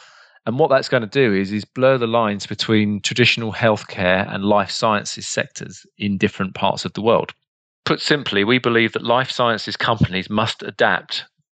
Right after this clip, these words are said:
to a new role in healthcare. And Penn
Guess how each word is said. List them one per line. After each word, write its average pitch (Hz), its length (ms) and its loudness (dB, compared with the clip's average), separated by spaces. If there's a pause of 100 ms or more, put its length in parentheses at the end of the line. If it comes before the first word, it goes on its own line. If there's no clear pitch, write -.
to - 160 2
a - 20 4
new 127 300 0
role 117 280 2
in 95 80 -6
healthcare. 92 600 -2 (560)
And 110 160 0
Penn 135 440 -2